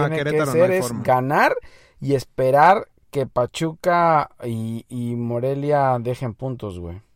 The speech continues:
Speaker 2: Sí. Entonces la tabla está Cruz Azul uno, América dos, Pumas tres, Santos cuatro, Monterrey cinco, Tigres seis, Toluca siete y Morelia ocho.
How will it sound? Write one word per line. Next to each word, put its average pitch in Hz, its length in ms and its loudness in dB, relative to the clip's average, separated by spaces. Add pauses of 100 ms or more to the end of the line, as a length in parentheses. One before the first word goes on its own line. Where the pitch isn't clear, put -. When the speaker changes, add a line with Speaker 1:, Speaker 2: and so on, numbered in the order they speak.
(120)
Speaker 2:
Sí. 123 420 -12 (560)
Entonces 180 260 -6
la 165 120 2
tabla 190 240 2
está 175 460 0
Cruz 160 220 -6
Azul 220 500 -6
uno, 233 340 -6
América 165 520 -4
dos, 208 460 -6 (100)
Pumas 180 400 -8
tres, 208 480 -6
Santos 175 480 -8
cuatro, 202 580 -6 (460)
Monterrey 151 600 -4
cinco, 226 680 -8 (320)
Tigres 185 420 -4
seis, 220 560 -6
Toluca 175 380 -4
siete 208 580 -4 (340)
y 135 120 -8
Morelia 151 460 -2
ocho. 139 360 -6